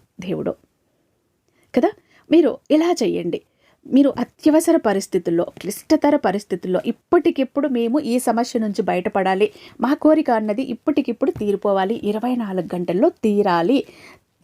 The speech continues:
అని ఎవరైతే అనుకుంటారో వాళ్ళు ఆ క్షణం ప్రశాంతమైన మనసుతో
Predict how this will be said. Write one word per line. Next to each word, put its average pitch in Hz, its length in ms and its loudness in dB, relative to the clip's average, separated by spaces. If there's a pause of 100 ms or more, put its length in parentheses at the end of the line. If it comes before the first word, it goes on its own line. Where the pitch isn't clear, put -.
(140)
అని 311 300 4 (140)
ఎవరైతే 233 640 0
అనుకుంటారో 185 760 -2 (320)
వాళ్ళు 285 340 4 (100)
ఆ 254 220 0
క్షణం 226 440 -4 (100)
ప్రశాంతమైన 220 840 0
మనసుతో 196 600 -2